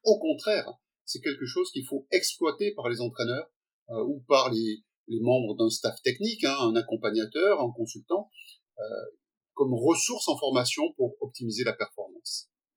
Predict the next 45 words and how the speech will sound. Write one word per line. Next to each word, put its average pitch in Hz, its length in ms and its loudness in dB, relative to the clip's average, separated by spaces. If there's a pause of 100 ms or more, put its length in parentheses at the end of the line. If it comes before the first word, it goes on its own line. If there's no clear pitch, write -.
(380)
Et 127 120 -2
ça 151 200 2
fait 180 140 4
rentrer 185 380 4
les 180 120 4
joueurs 160 460 2
dans 143 260 -2
des 131 140 -6
cycles 156 480 -4
de 127 120 -4
travail, 139 500 6 (400)
euh, 113 80 -6
on 120 80 2
peut 131 120 2
les 123 220 0
éduquer 156 360 0
à 131 80 4
ça 123 240 -2
justement, 110 500 -4 (300)
soit 180 340 6
pour 147 140 4
analyser 135 640 0
comment 233 300 0
ils 214 60 -2
s'y 220 180 -2
prennent 160 280 -4
quand 127 240 -6
ils 113 60 -10
sont - 160 -4
en 117 180 0
réussite, 101 380 -6 (720)
soit 190 380 6
pour - 160 -8
comparer 156 540 2 (240)
et 127 80 -12
comment 226 280 4
tu - 140 -12
fais 240 320 -6 (540)
quand - 160 -6
tu 139 120 -10
t'es 139 120 -4
trompé 131 320 -4
dans 135 120 2
la 104 80 -4
situation. - 440 -12